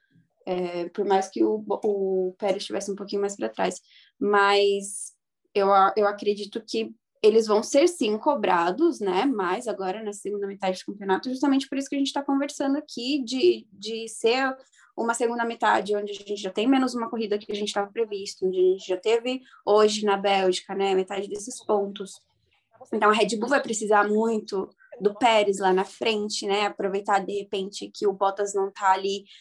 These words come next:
tanto. Eu acho que esse é um dos anos em que o Bottas, em que o Bottas tá, tá ajudando um pouco menos, né, o Hamilton. É, a Red Bull, obviamente, vai se aproveitar disso e precisa se aproveitar disso. Então, é uma coisa que recai sobre o Pérez. E aí, como vocês <laughs> falam, é,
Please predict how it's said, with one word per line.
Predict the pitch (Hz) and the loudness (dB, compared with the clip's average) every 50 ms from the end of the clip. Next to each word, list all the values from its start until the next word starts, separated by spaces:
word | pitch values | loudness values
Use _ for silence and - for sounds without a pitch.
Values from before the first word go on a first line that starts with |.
| _ _ _ _ | _ _ _ _
tanto. | 233 226 226 233 226 226 220 - 202 | 4 6 6 6 4 2 -2 -2 0
Eu | 185 185 | 0 0
acho | 196 - - | 0 0 -2
que | - 214 | 0 0
esse | 196 214 208 240 | 0 0 0 -2
é | 214 | -2
um | 214 220 214 | -2 -2 -4
dos | 220 214 202 | -4 -4 -2
anos | 208 208 226 233 226 | -2 -2 -2 -4 -4
em | 226 220 | -6 -6
que | - 226 | -6 -6
o | 208 | -2
Bottas, | 196 196 202 - 220 208 202 202 208 - _ _ _ 226 | -2 -2 0 2 0 0 0 0 -4 -8 _ _ _ -8
em | 220 220 220 208 | -6 -6 -6 -6
que | 208 226 | -6 -4
o | 202 | 2
Bottas | 196 190 233 - 277 233 202 190 - - - | 2 2 4 4 2 0 0 -2 -10 -2 0
tá, | 220 - - - - | 0 0 0 -2 0
tá | 247 - - 269 277 269 | 2 4 6 6 6 6
ajudando | 262 233 247 220 226 240 | 6 4 0 -4 -4 -4
um | 254 | -4
pouco | 254 269 269 - | -6 -6 -4 -2
menos, | 277 269 262 277 262 208 180 180 | -2 -2 -2 -4 -4 -4 -4 -2
né, | - 190 190 | 0 -2 -2
o | 202 | -2
Hamilton. | 196 202 196 175 156 170 - - - - 208 _ - - - _ _ | -2 -4 -4 -4 -2 -4 -6 -8 -12 -14 -14 _ -20 -20 -20 _ _
É, | - 190 | 0 2
a | 190 | 4
Red | 208 196 196 214 | 4 2 2 2
Bull, | 196 202 208 | 2 4 4
obviamente, | 233 240 226 247 254 262 269 294 277 | 4 2 2 0 2 2 2 2 0
vai | 233 233 233 | 0 -2 -4
se | - 180 | -4 -6
aproveitar | - 202 190 185 185 190 180 | -6 -2 0 0 0 0 -4
disso | 180 185 - 208 | -6 -6 -8 -10
e | 196 | -6
precisa | - 208 226 - - - 262 277 262 233 | -4 -4 -4 -2 -2 0 0 0 0 0
se | - 214 | -2 -2
aproveitar | 208 - 190 180 180 185 190 196 185 | -2 0 2 2 2 2 0 -4 -6
disso. | 185 190 180 - - - | -6 -8 -12 -12 -14 -18
Então, | 190 - 208 202 | -10 -4 0 2
é | 202 208 | 2 2
uma | 220 226 | 2 0
coisa | 226 233 226 226 | 0 -2 -2 -2
que | 226 - - 247 | -8 -6 -4 -2
recai | 269 277 269 - 240 220 214 262 330 - _ _ _ _ _ _ _ _ _ | -2 -2 0 2 2 4 4 4 2 -2 _ _ _ _ _ _ _ _ _
sobre | - - 359 339 359 | 0 2 4 4 4
o | 370 | 4
Pérez. | - - 262 262 262 339 294 311 | 4 4 4 4 4 0 0 0
E | 302 | -4
aí, | 277 269 277 | -4 -6 -6
como | - 302 285 285 | -8 -8 -8 -6
vocês | 269 277 269 - 311 330 294 - - - - - - | -8 -8 -6 0 0 0 0 0 -8 -14 -18 -20 -12
<laughs> | - | 0
falam, | - 226 208 208 226 285 311 269 240 220 226 220 _ _ _ _ _ _ _ - | 2 4 4 6 4 2 2 0 -4 -6 -10 -16 _ _ _ _ _ _ _ -2
é, | 208 214 208 202 196 190 196 185 185 180 175 175 170 - - | 0 2 2 2 2 0 0 0 0 0 -2 -6 -8 -10 -12